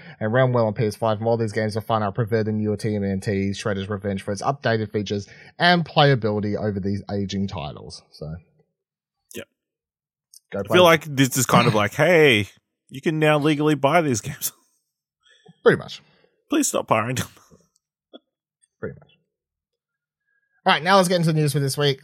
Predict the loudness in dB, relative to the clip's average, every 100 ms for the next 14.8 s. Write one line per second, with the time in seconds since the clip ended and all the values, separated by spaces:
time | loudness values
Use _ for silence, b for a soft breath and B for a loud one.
0 | -14 -2 -2 2 0 2 0 0 2 2
1 | 2 -2 -2 -4 -2 -2 -2 -4 -4 -4
2 | -6 -6 -4 -4 -2 -6 -6 -8 -6 -6
3 | -6 -6 -8 -10 -8 -8 -4 -6 -2 -4
4 | -4 0 2 2 -2 -8 -8 -6 -4 -4
5 | -6 -8 2 4 4 0 -10 _ _ -4
6 | 0 -2 -4 B B B _ 2 6 8
7 | 6 2 2 6 6 6 4 2 2 2
8 | 0 -2 -2 0 -2 -2 0 2 2 0
9 | -2 -2 -2 -2 -2 -2 -4 -4 -6 -4
10 | -4 -6 -6 -6 0 0 0 b b -4
11 | 0 0 2 2 2 0 -2 -2 -4 -6
12 | -6 -4 -4 -4 -4 -4 -4 -6 -6 -4
13 | -2 -2 -4 -10 -10 -8 -6 -2 -4 -4
14 | -8 -8 -4 -2 0 0 -4